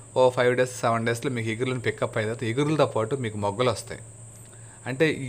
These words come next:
యూరియా వేయడం వల్ల లాభం ఏంటంటే మనం తినే ఫుడ్కి అయితే వేసుకోకూడదు కదండి, ఇలా పూల చెట్లకి వేసుకోవచ్చు, గులాబీ చెట్లు ఇలాంటి వాటికైతే డెఫినెట్గా వేసుకునే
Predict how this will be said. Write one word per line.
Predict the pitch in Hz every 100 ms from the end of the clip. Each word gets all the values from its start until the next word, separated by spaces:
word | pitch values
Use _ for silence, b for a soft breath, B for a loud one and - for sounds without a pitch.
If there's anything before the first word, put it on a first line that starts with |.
| 120
యూరియా | 139 180 160
వేయడం | 139 147
వల్ల | 135 110
లాభం | 117 127
ఏంటంటే | 113 107 101 110 139
మనం | 117 113
తినే | 117 127 156 160 165
ఫుడ్కి | 131 131 143
అయితే | 135 117
వేసుకోకూడదు | 123 139 120 113 110
కదండి, | 107 120 131
ఇలా | 120 117
పూల | 127 139
చెట్లకి | 143 135 117
వేసుకోవచ్చు, | 110 - 110 101 98
గులాబీ | 104 113 117 117
చెట్లు | 110 120 117
ఇలాంటి | 107 104
వాటికైతే | 107 110 107 95 98 127 160 B B B B 110
డెఫినెట్గా | 127 127 156 156 123
వేసుకునే | 127 - 143